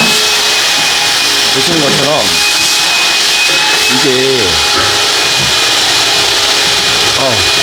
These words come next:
이게 먼지가 많이 있어요. 그래서 지금 필터 청소를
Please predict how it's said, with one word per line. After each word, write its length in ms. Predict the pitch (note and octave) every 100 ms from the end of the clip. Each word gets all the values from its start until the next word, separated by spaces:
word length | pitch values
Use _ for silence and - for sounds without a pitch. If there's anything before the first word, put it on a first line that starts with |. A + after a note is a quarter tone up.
| G2
이게 180 | B2+ C3+
먼지가 300 | C#3+ E3+ F3+
많이 320 | A2 G2+ F3 E3
있어요. 400 | - A2 A#2+ A#2+ A2
그래서 240 | A#2+ A#2+
지금 220 | - - -
필터 200 | F3+ F#3
청소를 560 | G3 E3 D#3+ D3+ E3+